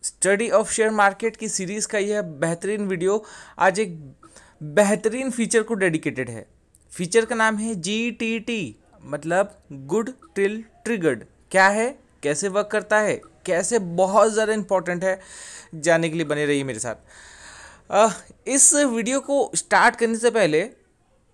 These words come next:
पहले तो लास्ट एक, अ, अ, कमेंट देख लेते हैं हमारे लास्ट वीडियो का, अ, जिसके तहत या तो आपके, अ, क्वेश्चन देखे जाते हैं या तो फिर आपके सुझाव, अ, सुने जाते हैं।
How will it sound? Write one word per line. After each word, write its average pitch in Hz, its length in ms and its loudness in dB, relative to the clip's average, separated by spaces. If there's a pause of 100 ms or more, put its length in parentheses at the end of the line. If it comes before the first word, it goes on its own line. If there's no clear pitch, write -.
(500)
पहले 214 220 6
तो 226 80 -4
लास्ट 185 360 4
एक, 185 360 -2
अ, 175 240 8
अ, 143 340 4 (1000)
कमेंट 175 300 0
देख 170 220 -2
लेते 165 200 -2
हैं 185 100 -2
हमारे 156 240 -2
लास्ट 135 280 -4
वीडियो 131 280 -8
का, 170 120 -4 (540)
अ, - 140 -10 (800)
जिसके 139 280 -4
तहत 170 260 -2
या 143 260 0
तो 160 180 -4
आपके, 156 640 -2
अ, 147 180 -14
क्वेश्चन 139 680 -2
देखे 160 200 -4
जाते 160 240 -4
हैं 160 80 -6
या 151 100 -2
तो 151 120 -12
फिर 151 200 -6
आपके 139 220 -4
सुझाव, 139 460 -8 (540)
अ, 123 400 -4 (220)
सुने 143 460 -8
जाते 127 300 -2
हैं। 151 240 -10